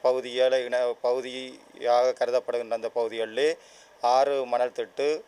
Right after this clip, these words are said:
இலங்கைக்குரியதாக காணப்படுகிறது. அந்த மணல் திட்டுக்களை, அ, இந்தியா பகுதியில் உள்ள மணல் திட்டுக்களை இந்தியா சுற்றுலா பயணிகள்,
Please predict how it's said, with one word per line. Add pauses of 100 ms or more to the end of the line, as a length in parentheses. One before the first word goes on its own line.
(120)
இலங்கைக்குரியதாக
காணப்படுகிறது. (420)
அந்த
மணல்
திட்டுக்களை, (280)
அ,
இந்தியா (140)
பகுதியில்
உள்ள
மணல்
திட்டுக்களை
இந்தியா
சுற்றுலா
பயணிகள்,